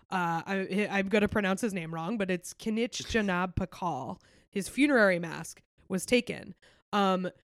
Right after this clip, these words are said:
this mask was found in, like, a completely intact tomb that was found in the fifties.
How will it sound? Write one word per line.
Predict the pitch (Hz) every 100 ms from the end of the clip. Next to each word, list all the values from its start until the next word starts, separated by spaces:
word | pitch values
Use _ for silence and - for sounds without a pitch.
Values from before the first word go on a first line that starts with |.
| -
this | 269 262
mask | 220 226 262 294
was | 269
found | - 190 208 214 202
in, | 196 202
like, | 190 180
a | 190
completely | - 196 - 202 208 220
intact | 196 185 - 180 185 - -
tomb | - 180 180 262
that | 302
was | 202 -
found | 185 185
in | 185
the | 175
fifties. | 180 - 269 320 381 -